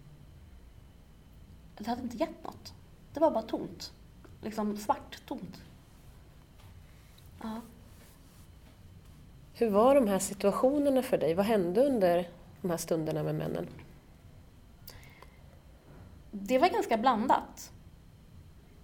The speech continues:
Speaker 1: Alla givetvis var ju där för, för sexuell handling av något slag.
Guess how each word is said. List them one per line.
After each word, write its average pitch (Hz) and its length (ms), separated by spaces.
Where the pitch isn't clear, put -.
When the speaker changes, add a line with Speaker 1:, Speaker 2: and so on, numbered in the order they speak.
Speaker 1:
Alla 262 360
givetvis 202 600
var 185 140
ju 180 60
där 175 140
för, 175 280
för 170 320
sexuell - 640
handling 175 420
av 170 80
något 165 260
slag. - 420